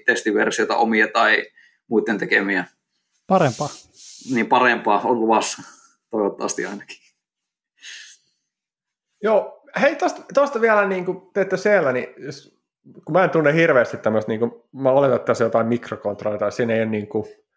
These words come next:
Speaker 3: ö, tavallaan semmoista isoa käyttöjärjestelmää, niin tehdäänkö tossa, niin kuin, kaikki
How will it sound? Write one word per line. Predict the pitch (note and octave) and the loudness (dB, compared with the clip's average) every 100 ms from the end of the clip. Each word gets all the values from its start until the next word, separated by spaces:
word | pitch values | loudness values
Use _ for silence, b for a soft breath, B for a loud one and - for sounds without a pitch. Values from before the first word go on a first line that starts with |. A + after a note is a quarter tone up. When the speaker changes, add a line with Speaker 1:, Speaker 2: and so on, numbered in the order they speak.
| _ _ _ _ _ _ _ - | _ _ _ _ _ _ _ -12
Speaker 3:
ö, | A2 G2+ G#2 G#2+ - | -6 -4 -2 -4 -2
tavallaan | - D3+ D#3 D3 | 0 2 2 2
semmoista | D3 C#3+ | -2 0
isoa | F#3+ D3 | 2 2
käyttöjärjestelmää, | C3+ E3+ C#3 - G#2+ G2+ - G#2+ G2+ G2+ | 2 0 0 0 0 0 -2 -6 -4 -4
niin | G2+ | -4
tehdäänkö | - E3+ E3 | -4 -2 -2
tossa, | D#3+ D3+ | -4 -2
niin | C#3 | -4
kuin, | C#3 - | -4 0
kaikki | D#3 C3 - A2+ - | 0 0 -4 -6 -6